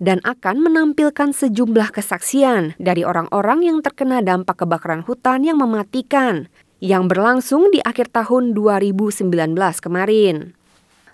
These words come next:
Sementara itu, Bendahara Federal Joyce Frydenberg telah mempertahankan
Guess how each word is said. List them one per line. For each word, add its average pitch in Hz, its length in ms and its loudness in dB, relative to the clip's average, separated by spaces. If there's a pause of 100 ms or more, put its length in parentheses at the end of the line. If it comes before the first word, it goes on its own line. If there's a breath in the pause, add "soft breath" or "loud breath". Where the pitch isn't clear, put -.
(120)
Sementara 294 580 2
itu, 277 400 2
Bendahara 269 720 2
Federal 214 640 0
Joyce 180 400 0
Frydenberg 175 720 0 (160)
telah 214 160 0
mempertahankan 214 1120 -2